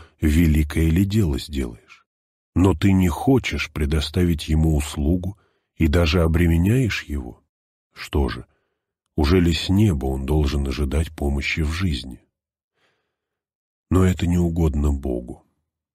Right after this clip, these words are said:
Итак, что же? Апостолам, говоришь ты, служили свободные люди. Хочешь ли выслушать, как жили апостолы? Они совершали путешествия,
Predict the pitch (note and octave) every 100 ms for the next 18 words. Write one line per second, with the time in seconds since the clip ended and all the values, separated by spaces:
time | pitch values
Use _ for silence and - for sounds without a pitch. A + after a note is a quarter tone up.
0 | _ E2 D2+ G#2 G#2 - - A#2 D2+ -
1 | _ _ _ _ _ _ _ _ _ D#2
2 | D2 F2+ F#2 - D#2+ D2 D2 D2 D2+ D#2+
3 | - E2+ D2+ D#2+ C#2 E2 D2+ D2+ D#2 C#2
4 | D#2 C#2+ D2 D2+ C#2+ C2+ A1+ A#1 _ _
5 | _ _ _ _ _ _ _ _ - F3
6 | A2 - F#2+ E2 G#2 B2 - C#2+ - D#2+
7 | - F#2+ G2+ D#2 D2 D#2+ C#2+ D2 D2 -
8 | C2+ - - - _ _ _ _ _ _
9 | _ _ _ _ _ _ - G2 G#2 A#2
10 | - G2 F#2+ - A2+ G#2 F#2 - E2+ F2+
11 | - A2+ G#2 - - B1